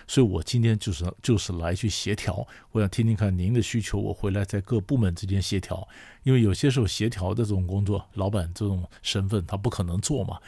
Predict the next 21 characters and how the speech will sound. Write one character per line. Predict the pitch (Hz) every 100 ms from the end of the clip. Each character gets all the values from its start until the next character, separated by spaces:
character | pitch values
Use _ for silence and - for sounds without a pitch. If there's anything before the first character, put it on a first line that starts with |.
| - -
部 | -
门 | 113 101
主 | 104 110
管 | 107 95
怎 | 87
么 | 98
可 | 95
能 | 95 101
做 | 107 98
呢？ | 90 90 -
那 | - 110
我 | 131 95
来 | 90 98
在 | 107
下 | 98 101
面 | 95 85
说， | - 92
我 | 95 101
来 | 82 101
协 | - 85
调， | - 90